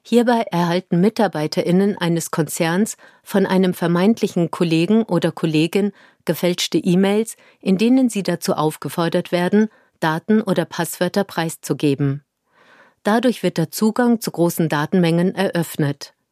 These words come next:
Große Datenmengen bedeuten aber zugleich, dass ein erheblicher Aufwand betrieben werden muss, um aus den verfügbaren Daten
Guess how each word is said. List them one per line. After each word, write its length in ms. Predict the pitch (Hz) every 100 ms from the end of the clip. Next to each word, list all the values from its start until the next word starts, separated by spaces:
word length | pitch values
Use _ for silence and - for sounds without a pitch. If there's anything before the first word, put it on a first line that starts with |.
| _ _ _ -
Große 360 | 208 254 254 202
Datenmengen 640 | 190 233 196 160 160 160
bedeuten 480 | 160 160 165 170 220
aber 260 | 165 165 -
zugleich, 600 | 175 143 147 156 196 - _ _
dass 180 | 190 180
ein 160 | 185 180
erheblicher 680 | 170 156 247 - 233 180 156
Aufwand 380 | 160 - 170 160
betrieben 520 | 160 - 196 220 156
werden 240 | 151 156
muss, 340 | 156 160 - - - _ -
um 220 | 233 262
aus 200 | 208 190
den 140 | 180
verfügbaren 760 | 165 165 - 175 - 190 196 196
Daten 440 | 160 165 - 202